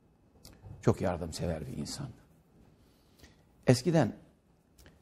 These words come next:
tabakat, teracim kitapları denilen eserler var. Şimdi Türkçe'de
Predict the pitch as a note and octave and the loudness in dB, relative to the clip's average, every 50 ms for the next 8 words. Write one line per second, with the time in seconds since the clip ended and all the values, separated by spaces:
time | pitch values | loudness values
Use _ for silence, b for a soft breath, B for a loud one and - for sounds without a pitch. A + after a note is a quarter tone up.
0 | _ _ _ _ _ - - - _ _ _ _ _ _ _ _ - A2+ A2 A#2 | _ _ _ _ _ -20 -20 -20 _ _ _ _ _ _ _ _ 4 4 6 6
1 | A2+ - - B2 A2+ A2 - - - A2 G2 G#2 G#2 G2+ F2+ G2+ F#2 F#2 - - | 4 2 2 2 2 2 -2 -2 0 2 2 4 2 2 0 -2 -4 -4 -6 -2
2 | - - F#2 - - G2+ F2+ F2 D#2+ F2 F2 F2+ F2+ F2+ F2 F2+ - - _ _ | 0 0 0 0 0 -4 -4 -2 -2 -2 -4 -4 -4 -6 -6 -8 -12 -18 _ _
3 | _ _ _ _ _ _ _ _ _ _ - _ _ _ - G2 - - G2 F2+ | _ _ _ _ _ _ _ _ _ _ -20 _ _ _ -4 -4 0 2 0 0
4 | F2 F#2 E2+ D#2+ D#2 - - - - - _ _ _ _ _ _ _ _ _ _ | 2 -2 -4 -4 -6 -10 -14 -16 -20 -20 _ _ _ _ _ _ _ _ _ _
5 | _ - - - - - - _ _ - _ _ - - - C3 A2 G#2 F#2+ E2+ | _ -20 -20 -20 -20 -20 -20 _ _ -20 _ _ -10 0 2 4 4 4 2 -2
6 | - - - _ - G#2+ - - G#2+ F2 F2+ F2+ E2+ | -4 -12 -20 _ -8 -8 0 0 0 0 0 -4 -6